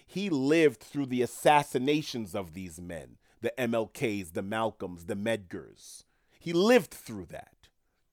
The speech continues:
And yet you, I won't go there. That's a, that's a story maybe for another day. As a matter of fact, I'll never touch that again because the last thing I wanna do is diminish the great Kareem. But I also have, like I said, excellence and perfection,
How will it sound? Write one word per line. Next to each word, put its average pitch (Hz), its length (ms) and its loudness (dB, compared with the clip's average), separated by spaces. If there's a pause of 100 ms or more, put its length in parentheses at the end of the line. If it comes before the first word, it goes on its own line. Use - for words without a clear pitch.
(1300)
And 147 160 0
yet 156 160 6
you, 147 680 -8 (800)
I 131 80 2
won't 120 180 0
go 101 160 -4
there. 80 240 -16 (960)
That's 113 280 -2
a, 117 60 -2
that's 113 260 -4
a - 40 -20
story 104 320 -6
maybe 104 460 -4
for 95 220 -8
another 87 260 -10
day. 82 120 -12
As 92 120 -8
a - 20 -8
matter 127 200 -2
of - 40 -6
fact, 131 200 -2
I'll 131 140 4
never 127 360 -2
touch - 340 -10
that 80 180 -10
again 73 340 -16
because 90 340 -12 (280)
the 98 80 -6
last 120 300 0
thing 113 100 -4
I 110 60 0
wanna 107 180 -4
do 101 220 -6
is 95 100 -8
diminish 98 420 -8
the 104 100 -10
great 92 280 -12
Kareem. 92 400 -12 (220)
But 113 140 -2
I 107 80 -2
also 113 240 -6
have, 107 220 -6
like 104 220 -10
I 131 60 -2
said, 156 340 4 (340)
excellence 143 580 -2
and 135 120 -4
perfection, 135 600 -2